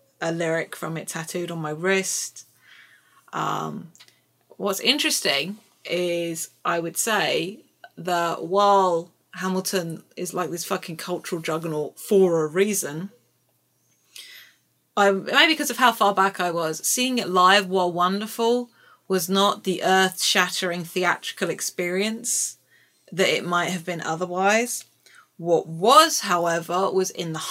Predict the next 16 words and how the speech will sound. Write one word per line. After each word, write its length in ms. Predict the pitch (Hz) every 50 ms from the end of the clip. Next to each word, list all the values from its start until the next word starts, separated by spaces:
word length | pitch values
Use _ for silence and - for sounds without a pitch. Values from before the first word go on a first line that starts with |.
| -
Heights, 680 | 254 202 - - - _ - - - - - - - - _ _ - - - - _ _ _ -
also 440 | 175 165 165 - 196 185 175 180
by 360 | 175 - 160 156 151 156 156 151
Lin-Manuel 440 | 151 156 160 156 160 170 180 180 196
Miranda, 520 | 233 247 220 180 175 170 180 180 220 220 - _ _ _ _ _
which 340 | - 170 - - - - -
I 500 | - 170 170 170 170 170 175 - - - - _
saw, 440 | - - - - 208 190 180 185 180 170
uh, 320 | - - 165 165 165 -
in 120 | 175 175 165
the 60 | 156
King's 280 | - - 202 202 196 -
Cross 240 | - 208 202 -
Theatre 480 | - - 185 175 175 - - 170 165 -
in 160 | - 151 151 156
London. 480 | 156 160 160 156 160 165 175 190 214